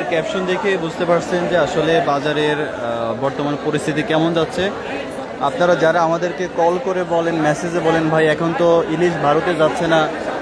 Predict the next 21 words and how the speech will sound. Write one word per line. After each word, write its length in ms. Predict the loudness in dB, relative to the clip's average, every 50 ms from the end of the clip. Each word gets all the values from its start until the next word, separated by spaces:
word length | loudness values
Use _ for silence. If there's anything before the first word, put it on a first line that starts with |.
| -4 -2 -2 -2 0 0
এখন 220 | 0 0 0 0 0
তো 80 | -2 0 2
প্রচুর 420 | 2 2 4 4 4 6 6 6
ইলিশ 260 | 4 4 2 2 2 2
ধরা 200 | 4 4 4 4 2
পড়তেছে, 580 | 0 -2 0 -2 -4 -2 0 0 0 0 0 0 -2 -4 -6 -6 -6 -6 -6 -6 -4 -4 -4 -2 -2 0 2
তাহলে 300 | 4 4 6 4 4 2 2 2
কেন 140 | 2 2 4
এত 200 | 4 2 2 2
দাম 260 | 2 4 4 4 4
এখন 260 | 2 0 0 -2 -4 -4
পর্যন্ত?" 460 | -4 -4 -4 -4 -2 -2 -2 -2 -4 -4 -8 -8 -10 -8 -8 -8 -8 -6 -6 -4 -4 -4 -4 -2 -2 -2 -2 -2 -2 -2 -2 -2 -2 -2 -2 -2 -2 -2 -2 -2 0 2 2
তো 120 | 2 4 4
তারাই 300 | 4 4 4 4 4 4
আপনারা 260 | 2 2 2 0 0 0
দেখেন 340 | 0 0 0 0 0 0
আজকে 400 | 0 0 0 -2 -4 -4 -2 -2 0 0
যে 60 | 2
আমাদের 320 | 2 2 2 2 2 2 2
বাজারে 520 | 2 2 2 2 2 2 2 2 0 0 -2 -2 -4 -6 -6 -6 -6 -6 -6 -6 -6 -4
ইলিশের 400 | -2 -2 0 0 0 2 2 0